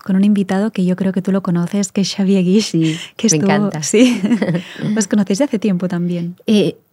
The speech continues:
Speaker 2: personalmente no, yo lo conozco a
Speaker 1: Ah.
Speaker 2: él, pero por redes y así, pero personalmente no.
Speaker 1: Creo que tenéis muchos amigos en común, habéis
Speaker 2: Sí,
Speaker 1: participado
Speaker 2: esto
Speaker 1: en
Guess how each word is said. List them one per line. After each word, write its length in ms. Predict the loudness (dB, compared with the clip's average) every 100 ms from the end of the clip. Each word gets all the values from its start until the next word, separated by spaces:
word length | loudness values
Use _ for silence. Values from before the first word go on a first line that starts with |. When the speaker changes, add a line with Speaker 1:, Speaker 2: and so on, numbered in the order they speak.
| _ -2
Speaker 2:
personalmente 640 | 0 2 2 2 2 2
no, 160 | 2 2
yo 120 | 0
lo 60 | 0
conozco 320 | -2 -4 0
a 140 | 2
Speaker 1:
Ah. 60 | 4
Speaker 2:
él, 420 | 6 4 2 0 0
pero 440 | 2 4 4 4
por 200 | 2 0
redes 580 | 0 0 2 2 2 0
y 40 | -4
así, 240 | -2 -4
pero 140 | -2 -4
personalmente 680 | -2 -2 2 0 0 0
no. 300 | 0 0 -4 -12 _ _ _ _ _ _ _ _ -20 -20 -18 -4
Speaker 1:
Creo 160 | -2
que 80 | 0
tenéis 260 | 0 0 0
muchos 240 | -2 -2
amigos 280 | 0 2 2
en 100 | 0
común, 300 | 0 0 0
habéis 180 | 2 4
Speaker 2:
Sí, 60 |
Speaker 1:
participado 520 | 4 4 2 2 4
Speaker 2:
esto 60 |
Speaker 1:
en 20 | 4